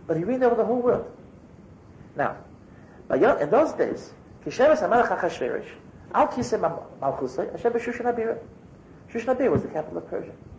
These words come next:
He sat in the throne of Shushan Abira. Anything is special about the story? Nothing. But we start uncovering it. We realize, wait a second. Um, Nebuchadnezzar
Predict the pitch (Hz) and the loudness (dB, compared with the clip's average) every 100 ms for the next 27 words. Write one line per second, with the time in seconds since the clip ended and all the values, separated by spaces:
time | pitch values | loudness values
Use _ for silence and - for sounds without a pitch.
0 | - - - - - - - - - 117 | -20 -20 -20 -20 -20 -20 -20 -20 -16 0
1 | 190 190 123 - 226 - 170 175 151 147 | 0 0 -4 0 0 0 -4 -4 -6 -6
2 | 123 110 - - - - - - - - | -6 -10 -16 -20 -20 -20 -20 -20 -20 -20
3 | - 226 302 294 254 - - 220 214 208 | -8 -4 -2 -2 -4 -6 -6 -4 -4 -4
4 | 190 185 190 185 185 - - - - 240 | -6 -6 -4 -4 -6 -16 -20 -20 -6 -6
5 | - - - - - - - - - - | -6 -16 -20 -20 -20 -20 -20 -20 -20 -20
6 | - - - 285 247 202 247 233 202 202 | -20 -20 -4 -4 -4 -8 -4 -4 -4 -4
7 | 156 - - - - - - - - 190 | -6 -6 -14 -16 -20 -20 -20 -20 -12 -4
8 | 214 196 165 196 160 - - - - - | -2 0 0 -2 -4 -6 -14 -16 -20 -20
9 | - - - - - - - - - - | -20 -20 -20 -20 -20 -20 -20 -20 -20 -20
10 | - - - - - - 175 160 165 285 | -20 -20 -20 -20 -8 2 2 2 0 2
11 | 330 214 170 165 196 285 | 2 2 0 0 0 0